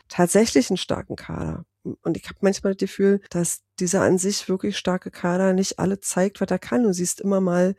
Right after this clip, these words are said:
in den guten Spielen siehst du immer, was möglich wäre. Und dann musst du dir aber wieder drei Spiele lang angucken, was passiert, wenn's nicht funktioniert. Und mir fehlt da so eine Art Kontinuität, mir fehlt da,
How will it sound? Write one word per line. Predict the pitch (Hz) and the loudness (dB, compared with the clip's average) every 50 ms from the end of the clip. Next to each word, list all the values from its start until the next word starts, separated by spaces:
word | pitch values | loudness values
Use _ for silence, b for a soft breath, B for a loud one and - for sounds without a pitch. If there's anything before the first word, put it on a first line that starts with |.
| b - | b -2
in | 196 196 196 | 0 2 2
den | 196 180 | 2 0
guten | - 277 320 - - - | 0 -2 -2 -2 -2 -8
Spielen | - - 247 254 247 220 196 | -6 0 4 4 6 4 4
siehst | 190 196 196 - - | 2 -2 -2 0 0
du | - | 0
immer, | 208 202 202 202 - - - | 2 2 2 2 0 0 0
was | 185 220 233 - - - | 2 2 2 0 2 2
möglich | 196 202 196 - 220 202 - - | 2 2 2 0 -2 -4 -2 -2
wäre. | 175 185 214 233 262 285 320 330 - | -2 0 0 2 2 0 0 0 -2
Und | - 190 185 | -2 2 4
dann | 196 196 | 4 6
musst | 208 226 233 - - | 6 4 4 4 2
du | 202 | 2
dir | 208 208 190 | 2 2 2
aber | 196 208 202 196 | 2 2 2 2
wieder | 208 202 208 202 208 208 208 - - | 2 2 4 4 4 2 2 -2 -2
drei | - - 185 220 | 2 4 4 4
Spiele | - - - 220 208 208 202 | 4 2 -2 -2 0 2 2
lang | 202 202 202 196 - | 4 2 2 2 0
angucken, | - 202 220 - - - 208 - 214 208 208 208 208 202 - _ _ - | -2 -2 -2 -2 -4 -8 -4 0 2 4 4 4 2 0 -2 _ _ 0
was | 202 202 - | 0 0 0
passiert, | - 226 220 - - - 220 208 220 214 214 208 - - - _ _ _ - | 0 0 0 2 0 0 2 2 4 4 4 2 -2 -8 -16 _ _ _ 0
wenn's | 185 196 190 - - | 0 0 0 0 2
nicht | 196 208 - - | 2 2 2 0
funktioniert. | - - 160 156 - - - 156 156 151 151 151 151 - - b b b b | -4 -4 -6 -4 -4 -4 -4 -2 -2 -2 -2 -2 -4 -6 -10 b b b b
Und | - 190 196 202 | 2 2 4 4
mir | 196 185 | 4 2
fehlt | 185 - - - 208 226 247 247 247 - | 0 0 -2 2 4 6 6 6 4 2
da | 190 185 | 0 0
so | 185 | 2
eine | 185 196 - | 0 0 2
Art | - 175 202 208 - - - | 2 2 0 0 -2 -6 -16
Kontinuität, | - - 214 202 196 - 196 202 202 202 196 - - - 220 233 240 - - | -6 -4 -2 -2 -2 0 0 2 2 2 0 -2 -4 -2 0 0 0 0 0
mir | 175 170 | -2 -2
fehlt | - - - - 196 214 233 240 240 - - | -4 -4 -2 0 4 4 6 4 4 2 0
da, | 202 196 202 208 208 | 2 4 4 4 4